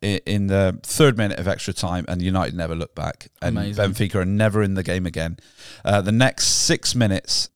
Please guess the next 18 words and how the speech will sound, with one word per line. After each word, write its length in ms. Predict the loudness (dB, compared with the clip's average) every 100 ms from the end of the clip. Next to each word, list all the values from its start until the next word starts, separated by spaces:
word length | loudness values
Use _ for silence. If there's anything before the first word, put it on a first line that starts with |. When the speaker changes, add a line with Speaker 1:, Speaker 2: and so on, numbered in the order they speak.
| _ -8
Speaker 1:
a 80 |
game 260 | 0 2 4
that 100 | 2
had 140 | 0 0
been 160 | 0
so 340 | 2 4 4 4
close 420 | 2 0 0 -4
and 140 | -6
so 220 | 0 2 2
tense 460 | 2 0 -2 -6 -6
and 140 | -4
so, 400 | 0 0 0 -2 -8 -20 -20 -20 -20 -10
uh, 180 | -8 -6
aggressive, 800 | -4 0 4 4 4 0 -2 -4 -14 -6
uh, 140 | -4 -2
emphatically 720 | -4 0 0 0 -4 -4 -4
was 120 | -2
settled 480 | -2 -2 -4 -8 -10